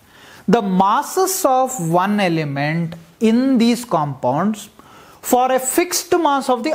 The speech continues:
other element. You can see here carbon is fixed on both the sides, twelve, twelve each, but the masses of one element, you can see that oxygen is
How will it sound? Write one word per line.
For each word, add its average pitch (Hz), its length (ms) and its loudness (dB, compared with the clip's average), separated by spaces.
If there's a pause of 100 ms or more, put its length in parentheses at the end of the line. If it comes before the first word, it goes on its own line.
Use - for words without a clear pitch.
(100)
other 185 240 0
element. 143 460 -4 (360)
You 175 120 0
can 185 200 -2
see 226 200 2
here 240 280 0 (160)
carbon 196 440 0
is 196 160 -2
fixed 208 280 -2
on 180 200 -2
both 180 180 0
the 185 240 -4
sides, 202 460 -4 (100)
twelve, 196 340 0
twelve 196 220 0
each, 226 300 -4 (480)
but 185 200 0 (600)
the 185 100 2
masses 240 540 -2
of 247 320 -2
one 330 240 0
element, 165 400 0
you 185 80 0
can 233 140 2
see 311 220 0
that 277 340 0
oxygen 294 760 -2
is 220 460 -2